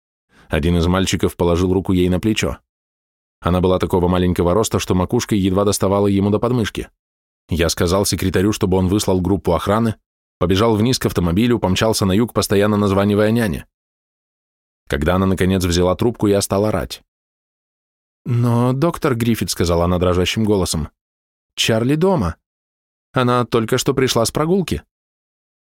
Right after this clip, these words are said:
«Дайте её мне», — рявкнул я, и когда лицо Чарли появилось на экране с таким же выражением, как всегда, я чуть не разрыдался. «Чарли», — сказал я, — «котёнок, ты в порядке?» «Да, дедушка», — сказала она.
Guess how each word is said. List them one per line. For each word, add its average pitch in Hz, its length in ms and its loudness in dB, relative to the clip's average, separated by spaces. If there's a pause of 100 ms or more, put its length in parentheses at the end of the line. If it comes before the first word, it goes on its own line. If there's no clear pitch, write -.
(140)
«Дайте 98 460 0
её 127 300 2
мне», — 151 260 0
рявкнул 101 420 0
я, 113 240 0 (380)
и 87 80 -4
когда 90 240 0
лицо 95 240 0
Чарли 101 320 0
появилось 87 480 0
на 87 120 0
экране 98 280 0
с - 60 -4
таким 95 260 -2
же 90 80 0
выражением, 90 480 0
как 82 160 -4
всегда, 87 380 -4 (320)
я 82 180 0
чуть 78 160 -6
не 90 80 0
разрыдался. 92 680 -2 (920)
«Чарли», — 107 480 -2
сказал 82 360 0
я, — 67 240 -4 (460)
«котёнок, 113 560 0
ты 123 100 0
в - 60 -6
порядке?» 135 540 -2 (1040)
«Да, 135 220 2
дедушка», — 110 440 0
сказала 85 420 0
она. 95 240 -4